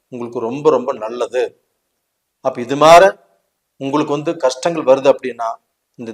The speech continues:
தெய்வத்தை வணங்குங்க. கண்டிப்பாக நான் சொன்ன பரிகாரங்கள் செய்யுங்க. இந்த பரிகாரத்தின் மூலியமாக உங்களுடைய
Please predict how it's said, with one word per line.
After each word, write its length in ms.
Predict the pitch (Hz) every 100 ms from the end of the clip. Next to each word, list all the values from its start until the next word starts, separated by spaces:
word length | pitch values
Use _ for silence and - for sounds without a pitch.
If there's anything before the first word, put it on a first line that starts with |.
| 120
தெய்வத்தை 340 | 139 156 160 127
வணங்குங்க. 380 | 127 120 113 113 - _ _ _ _ _ _ _ 127
கண்டிப்பாக 580 | 135 151 160 160 139 135
நான் 140 | 120
சொன்ன 180 | 131 143 143
பரிகாரங்கள் 560 | 127 147 139 131 120 -
செய்யுங்க. 300 | 127 123 113 - _ _ _ _
இந்த 120 | 127 123 127
பரிகாரத்தின் 580 | 135 185 180 175 165 135
மூலியமாக 500 | 147 156 139 127 123 127 _ _ _
உங்களுடைய 300 | 127 123 120